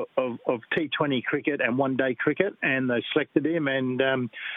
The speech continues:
he's a very, very experienced cricketer. Um, we've seen him bowl at the WACA. We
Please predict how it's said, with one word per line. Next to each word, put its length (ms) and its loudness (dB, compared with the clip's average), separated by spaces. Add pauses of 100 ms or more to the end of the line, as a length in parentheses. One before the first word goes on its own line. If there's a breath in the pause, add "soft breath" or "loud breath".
(240 loud breath)
he's 200 0
a 60 2
very, 400 0
very 280 -2
experienced 720 -2 (120)
cricketer. 500 0 (180)
Um, 720 0 (1080 loud breath)
we've 300 0 (100)
seen 160 2
him 140 0
bowl 240 2
at 60 -4
the 80 0
WACA. 440 2
We 160 0